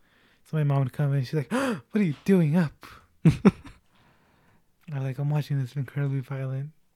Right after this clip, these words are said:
Speaker 1: television show."
Speaker 2: That's fine. Just go to sleep.
Speaker 1: Yeah. <laughs> Yeah, yeah. Good times.
Speaker 2: It's
Speaker 1: Good
Speaker 2: wild, dude.
Speaker 1: times.
Speaker 2: <laughs> Used to be able
Speaker 1: Terrible
Speaker 2: to watch
Speaker 1: resol-,
Speaker 2: things
Speaker 1: terrible
Speaker 2: on your
Speaker 1: res-,
Speaker 2: three D S. Yeah, it's got, like,
Speaker 1: terrible
Speaker 2: a
Speaker 1: resolution.
Speaker 2: four hundred forty p screen.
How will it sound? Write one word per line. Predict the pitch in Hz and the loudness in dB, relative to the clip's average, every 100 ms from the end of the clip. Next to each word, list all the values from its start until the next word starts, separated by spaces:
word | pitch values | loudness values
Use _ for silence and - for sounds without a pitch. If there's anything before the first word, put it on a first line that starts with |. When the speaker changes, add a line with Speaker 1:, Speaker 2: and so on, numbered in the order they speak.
| _ _ _ - - | _ _ _ -20 -16
Speaker 1:
television | - 135 127 123 127 | -8 -6 -8 -12 -20
show." | - 147 143 _ _ - | -16 -16 -16 _ _ -8
Speaker 2:
That's | 123 - | -8 -2
fine. | 131 120 117 | 2 2 0
Just | - 113 | -4 0
go | 123 120 | 4 4
to | 113 | 2
sleep. | - 120 - - - _ _ _ | -2 -2 -4 -14 -18 _ _ _
Speaker 1:
Yeah. | 139 131 113 - - _ _ - | 6 6 4 -4 -20 _ _ -10
<laughs> | 123 _ 127 - - - - - _ _ - | -10 _ -8 -8 -18 -20 -20 -20 _ _ -6
Yeah, | 151 127 120 _ | -4 -4 -8 _
yeah. | 156 135 117 | -6 -6 -6
Good | - 196 | -4 -4
times. | - 151 143 123 - _ _ _ | -2 -2 0 -4 -8 _ _ _
Speaker 2:
It's | 156 | -8
Speaker 1:
Good | 101 | 0
Speaker 2:
wild, | 113 117 | 2 2
dude. | 120 139 | 0 2
Speaker 1:
times. | - - | 2 6
Speaker 2:
<laughs> | |
Used | - | 4
to | |
be | - _ _ - - _ - 196 | 4 _ _ -20 -20 _ 0 4
able | 226 | 6
Speaker 1:
Terrible | 156 147 120 | 8 8 8
Speaker 2:
to | |
watch | 117 143 | 12 10
Speaker 1:
resol-, | 143 - | 10 6
Speaker 2:
things | 131 117 110 - | 6 8 4 0
Speaker 1:
terrible | 175 185 | -2 2
Speaker 2:
on | 120 | 4
your | 113 | 4
Speaker 1:
res-, | 139 | 4
Speaker 2:
three | 123 | 4
D | 123 | 4
S. | 131 120 | 2 4
Yeah, | 151 151 | 4 4
it's | - | 2
got, | 151 156 | 2 4
like, | 151 156 | 4 6
Speaker 1:
terrible | 135 | 6
Speaker 2:
a | 120 | 6
Speaker 1:
resolution. | 117 135 | 4 2
Speaker 2:
four | 131 135 135 | 2 4 4
hundred | 139 143 127 | 4 2 0
forty | 131 131 127 | 0 2 0
p | - 135 127 | 0 0 0
screen. | - 135 139 - | 0 2 6 6